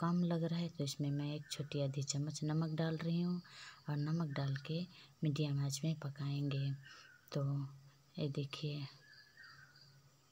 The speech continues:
टमाटर हमारा तेल छोड़ रहा है, यानी कि हम लोग का अचार बन गया है। तो इस तरीक़े से हमें अचार को मीडियम आंच में पकाना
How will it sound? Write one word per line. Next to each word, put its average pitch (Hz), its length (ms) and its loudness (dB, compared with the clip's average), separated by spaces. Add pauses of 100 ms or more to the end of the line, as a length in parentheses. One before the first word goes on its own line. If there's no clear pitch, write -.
(100)
टमाटर 143 460 -2
हमारा 143 440 0 (960)
तेल 151 200 2
छोड़ 170 300 2
रहा 165 160 0
है, 165 140 0
यानी 143 320 -2
कि 180 200 -4 (640)
हम 151 160 -2
लोग 139 140 0
का 190 220 2 (220)
अचार 143 420 0
बन 143 260 2
गया 139 220 2
है। 139 240 -2 (680)
तो 147 440 -2
इस - 160 -2
तरीक़े 143 380 -2
से 151 160 0
हमें 151 340 0
अचार 139 420 0
को 196 180 2
मीडियम 143 420 2
आंच 139 220 -2
में 185 160 0
पकाना 139 420 0